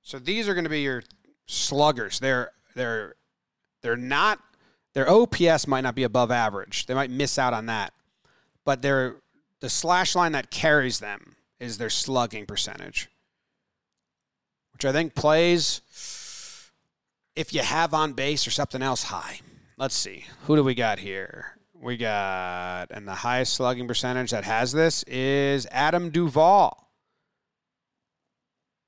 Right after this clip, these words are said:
Did he not come up other, anywhere else? Um, why is he not on the other list? Eight thir-, oh, is he not? Eight thirty-three O P S?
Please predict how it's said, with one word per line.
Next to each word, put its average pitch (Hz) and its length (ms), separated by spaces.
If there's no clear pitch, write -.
Did 110 120
he 131 80
not 185 160
come 185 160
up 196 160
other, 202 420
anywhere 185 300
else? 196 220
Um, 131 560
why 120 160
is 139 100
he 147 80
not 131 140
on 120 120
the 90 100
other 107 140
list? - 360
Eight 107 260
thir-, 113 140
oh, 143 380
is 101 120
he 107 60
not? 107 120
Eight 113 200
thirty-three 117 540
O 110 100
P 104 180
S? 123 400